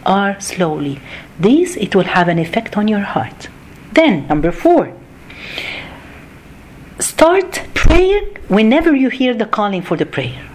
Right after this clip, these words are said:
When they call for the prayer, this is how, this is the love between you and Allah.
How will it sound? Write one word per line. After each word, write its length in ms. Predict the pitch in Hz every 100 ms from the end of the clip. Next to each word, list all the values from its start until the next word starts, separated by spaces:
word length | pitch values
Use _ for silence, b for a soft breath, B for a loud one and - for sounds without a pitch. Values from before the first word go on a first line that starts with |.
| -
When 220 | 190 175
they 160 | 165
call 320 | - - 302 311
for 140 | 247
the 100 | 196
prayer, 360 | 190 185 139 123 - B B B B B -
this 220 | 320 320
is 160 | 262 -
how, 640 | - - 254 254 220 175 - - - -
this 240 | 220 277
is 220 | 262 - -
the 220 | 175 190
love 440 | 208 247 269 247
between 320 | 196 190 208
you 180 | 190 180
and 120 | 175
Allah. 420 | 165 160 160 -